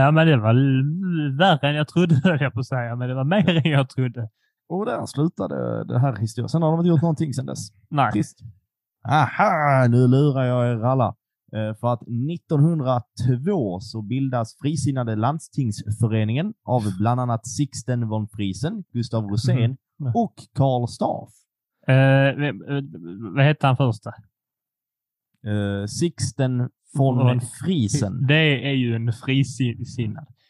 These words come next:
Speaker 1: Jag gillar, vad menar de med frisinnad? För det första, den känns lite... Är de nudister? Det känns som att de kallar sig frisinnade.
Speaker 2: Vad
Speaker 1: Eller
Speaker 2: pratar du om nu?
Speaker 1: Du, va-, vad sa du att de hette?
Speaker 2: Han är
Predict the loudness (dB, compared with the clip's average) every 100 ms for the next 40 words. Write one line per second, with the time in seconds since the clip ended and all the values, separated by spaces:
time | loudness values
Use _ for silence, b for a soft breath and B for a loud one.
0 | _ _ 2 2 2 2 2 2 0 0
1 | -4 -4 -4 0 0 2 2 0 -2 _
2 | _ -6 0 0 0 -2 -2 0 -2 -2
3 | -4 -2 -2 -2 -2 -2 -2 -6 _ _
4 | _ _ _ 2 4 6 6 4 0 -4
5 | -8 -8 -10 -4 2 2 2 2 0 0
6 | -2 0 -2 -2 _ _ _ 0 0 0
7 | 0 0 0 -6 -8 -10 _ _ _ _
8 | _ _ _ _ _ _ _ _ _ -2
9 | 0 0 0 0 -2 -2 0 2 4 2
10 | 2 -4 -14 -16 -6 -4 -4 -8 -2 0
11 | 2 0 2 0 -2 -6 -10 -12 _ _
12 | _ _ -14 0 2 4 2 0